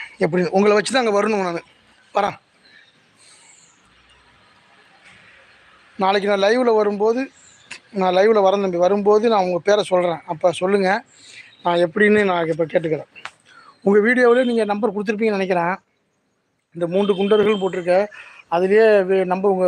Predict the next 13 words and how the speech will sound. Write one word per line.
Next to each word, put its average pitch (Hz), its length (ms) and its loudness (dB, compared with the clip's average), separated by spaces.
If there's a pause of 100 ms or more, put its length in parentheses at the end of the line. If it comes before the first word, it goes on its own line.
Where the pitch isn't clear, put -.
ஃபோன் 226 180 0
நம்பர் 196 200 -2
கொடுத்துருப்பீங்க, 175 680 -4
செல் 214 160 -2
நம்பர் 196 180 -4
கொடுத்துருப்பீங்க. 175 440 -4 (680)
நான் 180 160 -2
பார்த்துட்டு 175 300 0
வரேன். 151 180 -4
வர்றப்ப 180 340 0
நான் 160 200 -2 (260)
அழைக்கிறேன் 139 320 -14
தம்பி. 131 180 -20